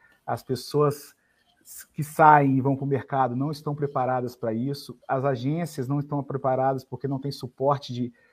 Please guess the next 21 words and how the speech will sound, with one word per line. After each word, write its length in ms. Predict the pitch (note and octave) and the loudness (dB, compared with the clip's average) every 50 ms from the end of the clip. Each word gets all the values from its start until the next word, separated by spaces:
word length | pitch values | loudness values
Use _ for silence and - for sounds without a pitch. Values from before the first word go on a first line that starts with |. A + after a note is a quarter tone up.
| _ _ _ | _ _ _
fora 220 | - D3+ E3 F3+ | 6 6 8 8
algumas 260 | F3+ E3+ D#3+ F3 E3+ D3 | 6 4 2 -2 -2 -2
iniciativas 600 | E3 E3 D3+ - D3 - - - D#3+ D3+ C#3+ D3 | -4 -4 -2 -2 -2 -2 0 0 0 0 0 -2
como 200 | - D3 D3 C#3+ | -4 -2 -2 -2
a 60 | - | -2
Conquer, 680 | - _ - D3+ D#3+ F3 F3+ F3 D#3+ - - C#3 - | -4 _ -4 -2 0 2 4 2 2 2 0 -4 -4
como 520 | - - D3+ D3 D3 D3 D3 C#3+ C#3 C#3 C3 | -2 -2 -2 0 0 0 2 2 2 4 4
a 80 | C3 C3 | 4 4
Wiz, 640 | B2+ C3+ D3 E3 F3+ F3+ F3+ F3 E3+ D#3+ C#3+ C3 | 4 0 -2 0 0 0 2 4 2 2 2 2
ou 100 | D3 D3 | 0 0
como 580 | D3 - D3 D3+ D3+ D3+ D3 C#3+ C3+ C3 B2+ - | 0 -2 -4 -4 -2 0 0 0 -2 -2 -2 2
a 180 | - C3+ B2 - | 2 2 2 4
Autodidata 840 | - D3+ D#3 D3 D3 C#3 B2+ C#3 B2+ B2 D#3 E3 F3 E3 - - C#3 | 6 6 6 4 2 -2 -4 -4 0 4 6 8 8 6 6 0 -6
pela 200 | - C#3+ C3+ C3 | -6 -4 -4 -4
internet, 500 | B2 - B2+ A#2 B2 C3 C#3 C#3+ C#3+ - | -4 -4 -4 -4 -2 -2 -2 -4 -4 -4
a 40 | |
gente 180 | C3 C3+ C3 - | -8 -8 -6 -4
não 100 | D3 D3 | -6 -6
tem 180 | C#3+ - D#3+ F3 | -6 -6 -8 -8
um 40 | |
sistema, 580 | E3 - - C#3 - _ D3 D3+ E3 D#3+ D#3 D#3 | -8 -10 -12 -16 -12 _ -4 -2 -2 -2 -4 -6